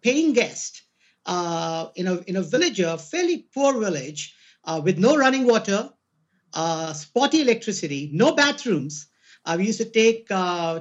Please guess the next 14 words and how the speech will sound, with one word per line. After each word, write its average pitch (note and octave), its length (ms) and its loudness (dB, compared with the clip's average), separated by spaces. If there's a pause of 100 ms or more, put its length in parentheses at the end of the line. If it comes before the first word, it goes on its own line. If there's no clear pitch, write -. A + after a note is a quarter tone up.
take G3 220 -2
a, F#3 360 -2
take F#3+ 200 -2
a D#3+ 60 -2
bath F#3+ 380 0
in F#3+ 60 0
the F3 80 0
village F#3 340 0
well F3 300 -2
out F#3 140 -2
in F#3+ 100 -2
the E3+ 140 0
open. C#3+ 400 -8 (500)
Uh, E3+ 320 -4